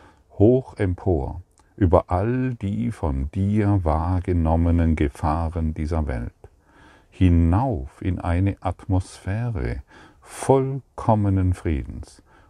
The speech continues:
und vollkommener Sicherheit. Sie wird dich in einen Geisteszustand versetzen,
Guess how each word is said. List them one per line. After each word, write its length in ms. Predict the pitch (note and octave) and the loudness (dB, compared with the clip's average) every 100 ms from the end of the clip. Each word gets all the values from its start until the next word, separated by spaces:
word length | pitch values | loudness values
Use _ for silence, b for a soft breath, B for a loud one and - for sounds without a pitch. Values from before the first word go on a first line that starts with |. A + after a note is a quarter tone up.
| b | b
und 260 | D#2+ C2 - | -2 -2 -2
vollkommener 1080 | - G2 A2 G2+ - C#2+ C#2 C#2+ C#2+ D2 - _ _ _ | 0 0 0 -4 -2 -2 0 -2 -4 -6 -10 _ _ _
Sicherheit. 720 | _ - - - C2 B1+ C#2+ - - _ B B B B | _ -6 -6 -6 -12 -12 -14 -16 -20 _ B B B B
Sie 280 | - A2+ G2 | 4 4 6
wird 240 | A#2 - | 2 0
dich 160 | A2 F#2 | -4 -2
in 140 | D#2+ | -2
einen 440 | D2+ D#2 D2+ D2 | -2 0 0 -2
Geisteszustand 1300 | E2 D#2 C3 B2 - G2 - - F#2 G2+ - F#2 E2 - | -2 -4 -4 -8 -4 -6 -6 -4 0 0 0 0 0 0
versetzen, 680 | F2 - E2 - F2 D#2 | -4 0 -2 -2 -2 -2